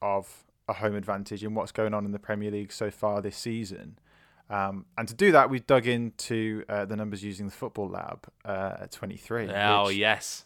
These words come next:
Speaker 1: I don't know if you remember, Ryan, but we're in association with
Speaker 2: Oh,
Speaker 1: twenty-three,
Speaker 2: it's,
Speaker 1: so.
Speaker 2: remind me one more time?
Speaker 1: Yeah, it doesn't get old here,
Speaker 2: No.
Speaker 1: does it? Well, yeah, wrap your ears around this. So I've basically been using, uh, yeah, the, the Football Lab. And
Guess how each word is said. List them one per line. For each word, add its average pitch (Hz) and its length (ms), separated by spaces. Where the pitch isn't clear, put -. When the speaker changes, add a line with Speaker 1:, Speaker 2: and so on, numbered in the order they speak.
Speaker 1:
I 117 80
don't 135 200
know 123 140
if 110 100
you 117 80
remember, 120 320
Ryan, 98 300
but 98 100
we're 101 140
in 98 80
association 101 520
with 98 140
Speaker 2:
Oh, 110 140
Speaker 1:
twenty-three, 104 220
Speaker 2:
it's, - 140
Speaker 1:
so. 104 140
Speaker 2:
remind 135 300
me 165 60
one 165 120
more 165 120
time? 185 240
Speaker 1:
Yeah, 95 220
it 98 80
doesn't 107 200
get 101 140
old 104 180
here, 107 180
Speaker 2:
No. 107 200
Speaker 1:
does 101 60
it? 92 140
Well, 120 340
yeah, 107 180
wrap 143 240
your 156 100
ears 135 140
around 120 240
this. 104 140
So 123 120
I've 120 80
basically 147 260
been 113 160
using, 113 500
uh, 98 280
yeah, 104 140
the, 104 220
the 113 100
Football 104 340
Lab. 95 180
And 107 100